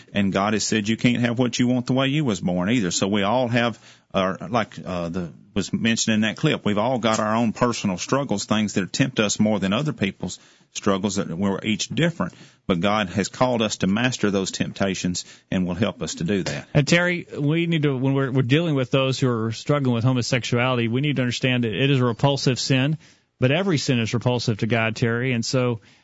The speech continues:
Speaker 2: uh, as a sinner, we're all condemned before God. We shouldn't think that we're somehow better than the homosexual, uh, homosexual, or we shouldn't, uh, be in any way unkind to them. We should be, uh, compassionate towards them and try and encourage them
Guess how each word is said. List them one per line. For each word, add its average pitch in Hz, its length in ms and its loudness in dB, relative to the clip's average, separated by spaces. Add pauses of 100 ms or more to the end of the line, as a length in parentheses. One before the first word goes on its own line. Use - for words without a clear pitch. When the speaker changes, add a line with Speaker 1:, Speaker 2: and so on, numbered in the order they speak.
(160)
Speaker 2:
uh, 113 300 0 (360)
as 120 420 0 (220)
a 120 180 0
sinner, 151 580 -2 (140)
we're 135 400 0
all 151 240 0
condemned 120 380 2
before 120 260 0
God. 120 320 0
We 143 160 0
shouldn't 147 240 0
think 143 140 2
that 127 80 -2
we're 123 100 0
somehow 127 320 2
better 123 340 0
than 110 260 0
the 113 100 0
homosexual, 113 800 0
uh, 117 240 -4
homosexual, 127 580 2
or 143 40 0
we 120 100 0
shouldn't, 123 340 2
uh, 113 160 2
be 120 380 0 (340)
in 120 80 4
any 147 160 2
way 131 160 2
unkind 139 500 0
to 120 60 0
them. 123 120 0
We 131 100 0
should 123 260 -2
be, 127 340 2
uh, 117 200 0
compassionate 139 560 0
towards 143 240 0
them 143 180 2
and 165 100 0
try 139 260 0
and 139 100 0
encourage 151 380 -2
them 120 260 0